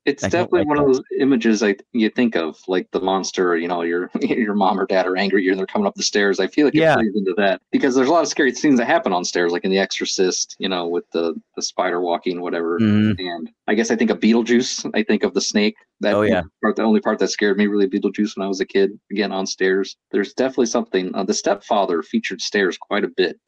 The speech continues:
Speaker 1: I watched that last month.
Speaker 2: It's been a while since I've seen that. I need to get back into watching that one
Speaker 1: Well,
Speaker 2: again.
Speaker 1: I would, I would talk about that one for three and a half hours, probably.
Speaker 2: Wow. I'm
Speaker 1: Wow.
Speaker 2: definitely have to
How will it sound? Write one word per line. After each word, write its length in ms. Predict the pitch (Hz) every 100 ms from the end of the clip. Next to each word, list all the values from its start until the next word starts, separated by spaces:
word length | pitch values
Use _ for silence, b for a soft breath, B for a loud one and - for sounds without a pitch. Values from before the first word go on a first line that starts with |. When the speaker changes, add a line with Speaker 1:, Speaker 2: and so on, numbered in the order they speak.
| -
Speaker 1:
I 40 |
watched 240 | 92 90 -
that 180 | 82 -
last 280 | 78 - 76
month. 240 | - - _ -
Speaker 2:
It's 100 | 131
been 80 | 202
a 40 |
while 160 | 139 143
since 140 | 127
I've 100 | 98
seen 140 | 107 104
that. 120 | 98
I 80 | 95
need 160 | 110
to 200 | 90 78 - -
get 120 | 80
back 200 | 85 80
into 180 | 78 65 - 73
watching 280 | 85 80 -
that 120 | 85
one 100 | 76
Speaker 1:
Well, 60 | 67
Speaker 2:
again. 160 | 62 -
Speaker 1:
I 80 |
would, 140 | - - _ _ 101
I 60 |
would 120 | 98 -
talk 220 | 92 87
about 240 | 82 80
that 180 | 92 101
one 180 | 98 80
for 240 | - 82 76 _
three 180 | 104 98
and 80 | 82
a 20 |
half 260 | 92 90 85
hours, 260 | 82 76
probably. 600 | - 85 80 78 82 85 _
Speaker 2:
Wow. 300 | 95 135 104 - - -
I'm 100 | 92
Speaker 1:
Wow. 180 | 85 -
Speaker 2:
definitely 260 | 110 113 107
have 100 |
to 100 | 90